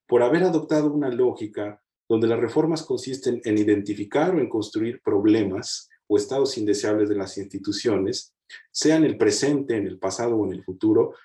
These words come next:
para sobre ese diagnóstico edificar narrativas que él llama de salvación, ¿no? Horizontes de mejora. Esa lógica, esa forma de entender las reformas, dice Pokevitz,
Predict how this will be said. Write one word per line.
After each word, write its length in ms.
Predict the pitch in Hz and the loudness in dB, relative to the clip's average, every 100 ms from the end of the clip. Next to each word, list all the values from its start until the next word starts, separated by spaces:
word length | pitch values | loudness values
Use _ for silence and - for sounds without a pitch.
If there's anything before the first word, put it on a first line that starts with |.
| _ - | _ 0
para 180 | 120 | 0
sobre 400 | 113 120 113 143 | 2 0 4 4
ese 180 | 196 202 | 4 2
diagnóstico 680 | 151 110 107 110 - 113 123 | 2 2 0 -2 -4 0 2
edificar 560 | 110 107 - 104 131 143 | 0 -4 -10 -4 -2 0
narrativas 680 | 131 147 - 120 127 - - - | 0 -2 -2 -2 -2 -6 -12 -4
que 100 | 110 | -2
él 80 | |
llama 280 | 104 113 117 | -2 -2 -2
de 120 | 104 | -2
salvación, 800 | 101 101 92 90 87 - 95 85 _ _ - | -2 -2 -4 -4 -8 -6 -6 -8 _ _ -10
¿no? 200 | 127 156 _ - | -10 -10 _ 0
Horizontes 640 | 107 101 131 117 107 104 | 2 2 0 -2 -2 -4
de 60 | 92 | -4
mejora. 480 | 90 - 92 - - _ - - - | -6 -4 -4 -4 -14 _ -20 -12 -4
Esa 160 | 208 | 2
lógica, 440 | 190 185 185 156 156 | 6 6 4 0 0
esa 180 | 175 | 0
forma 240 | 190 151 143 | 2 2 2
de 40 | |
entender 300 | - 117 131 | -2 -2 -2
las 120 | 127 | -2
reformas, 680 | 113 101 107 107 120 147 - _ _ _ | -4 -4 -2 -2 -4 -8 -14 _ _ _
dice 280 | 113 - - | -6 -2 2
Pokevitz, 680 | 110 104 110 104 - - | 2 2 2 2 0 -10